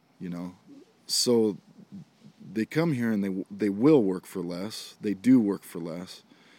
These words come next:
And so then anybody else with brown skin is expected to work for less as well.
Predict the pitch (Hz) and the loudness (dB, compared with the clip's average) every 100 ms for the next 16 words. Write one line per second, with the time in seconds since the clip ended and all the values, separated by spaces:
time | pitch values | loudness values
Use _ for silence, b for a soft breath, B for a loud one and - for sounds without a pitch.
0 | B B 101 - 127 110 117 117 120 120 | B B -4 0 2 4 4 2 2 0
1 | 104 101 107 117 - 92 82 107 104 98 | 2 0 2 0 -2 -12 -6 -6 -4 -6
2 | - - 117 107 90 87 - - 104 - | -6 -2 -2 -2 -6 -10 -10 -4 -4 -4
3 | 87 - 98 101 - 101 101 98 - - | -14 -8 -6 -6 -6 -6 -4 -4 -8 -14
4 | - _ 98 90 90 92 65 | -20 _ -12 -8 -6 -6 -10